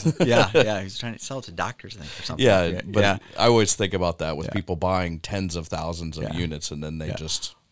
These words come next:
Speaker 2: Or like on the movie War Dogs, where he
Speaker 1: Yes.
Speaker 2: bought the sheets, the bed sheets, and
Speaker 1: Yes.
Speaker 2: he tried to sell them to the
Speaker 1: <laughs>
Speaker 2: nursing homes, and
Speaker 1: Yeah.
Speaker 2: the, the nursing home's like, "Well, like, they, they don't need nice sheets." <laughs>
Speaker 1: <laughs> Right.
Speaker 2: So, but, but no,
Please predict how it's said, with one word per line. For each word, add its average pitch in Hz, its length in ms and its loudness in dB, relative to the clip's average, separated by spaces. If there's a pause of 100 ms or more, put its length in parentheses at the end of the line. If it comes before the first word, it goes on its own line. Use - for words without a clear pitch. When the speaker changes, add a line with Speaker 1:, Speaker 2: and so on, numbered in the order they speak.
Speaker 2:
Or 156 160 8
like 120 220 4
on 107 60 2
the 104 60 2
movie 104 360 2
War 101 260 2
Dogs, 85 680 -2
where 107 260 4
he 113 60 4
Speaker 1:
Yes. 104 100 2
Speaker 2:
bought 101 220 4
the 90 120 -8
sheets, 120 540 2
the - 80 -8
bed 107 220 0
sheets, 85 360 -2
and 95 60 -2
Speaker 1:
Yes. 101 240 4
Speaker 2:
he - 40 2
tried 98 180 2
to 95 40 -6
sell 107 200 2
them 104 140 2
to 139 100 2
the 101 60 0
Speaker 1:
<laughs> 107 80 2
Speaker 2:
nursing 117 200 2
homes, 90 400 0
and 98 220 0
Speaker 1:
Yeah. 101 260 6
Speaker 2:
the, 95 340 -2 (200)
the 101 80 -4
nursing 98 220 -4
home's 92 100 -8
like, 90 100 -6
"Well, 139 320 0
like, - 180 -8 (220)
they, 127 200 -6
they 127 120 -4
don't 160 200 -4
need 156 300 0
nice 135 220 0
sheets." - 500 0
<laughs> - 60 -4
Speaker 1:
<laughs> - 0 -
Right. 156 1120 4
Speaker 2:
So, 104 380 4
but, 160 340 2
but 190 140 2
no, 185 180 4